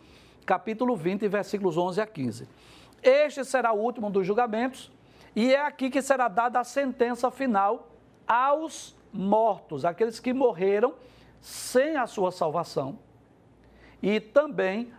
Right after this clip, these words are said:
aqueles que morreram durante o milênio, salvos e não salvos, cremos que vão ressuscitar nessa ocasião.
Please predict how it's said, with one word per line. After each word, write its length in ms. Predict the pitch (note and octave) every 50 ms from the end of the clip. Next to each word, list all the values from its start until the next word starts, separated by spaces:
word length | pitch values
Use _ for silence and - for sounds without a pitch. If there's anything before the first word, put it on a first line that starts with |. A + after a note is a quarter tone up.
| - -
aqueles 500 | F3 F#3+ F#3+ - - G#3 G#3+ G#3 - -
que 120 | - G#3+
morreram 500 | G#3+ A#3 A3+ G3 D3 E3 F#3+ G3 G3 G3+
durante 480 | G3 E3+ G3 F#3+ F#3 F#3+ G3+ G3 - A3+
o 60 | A3+
milênio, 500 | A3+ B3 A#3 G3+ F#3+ F#3+ G3+ G#3 A3+ B3 - - - - - - -
salvos 760 | - - - - - - A#3 A#3 A#3 B3 B3+ G#3+ A3+ A3 F#3+
e 60 | A3+
não 140 | G#3+ A3 A#3
salvos, 540 | A3+ - - F#3 F3 F3+ F3+ G3+ G3 - - - - - - - - - -
cremos 420 | - A#3 A3+ A3+ A#3 A#3+ A#3 A3+
que 140 | - A#3+ A3+
vão 200 | F3 G3 G#3+ G#3
ressuscitar 760 | G3 G#3 G#3+ - - G3+ - A3 - - F3+ F3 F3+ F#3 - - - - - - -
nessa 360 | D3 D#3+ E3 E3+ E3 - F#3+
ocasião. 420 | F#3 - F#3 F3 D#3+ D#3+ B2 G#2